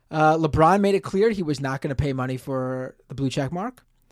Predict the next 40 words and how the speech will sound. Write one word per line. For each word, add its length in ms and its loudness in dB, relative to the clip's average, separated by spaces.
Stephen 340 0
King 260 2
made 160 6
it 80 0
clear 220 -2
he 80 0
was 140 -2
not 160 -4
gonna 120 -6
pay 180 -6
for 80 -14
the 80 -16
blue 120 -10
check 240 -12
mark. 280 -16
Now, 140 4
it 60 4
wasn't 300 8
like 160 4
Shatner, 500 4
who 120 0
just 320 -2
complained 380 -4
he 60 -6
would 140 -4
lose 300 2
his. 400 -14
LeBron 540 4
and 200 0
Stephen 320 -2
King 280 2
said 200 -2
they 100 4
were 180 4
not 380 -2
going 240 -2
to 100 -10
pay 220 -2
for 160 -12
it. 160 -20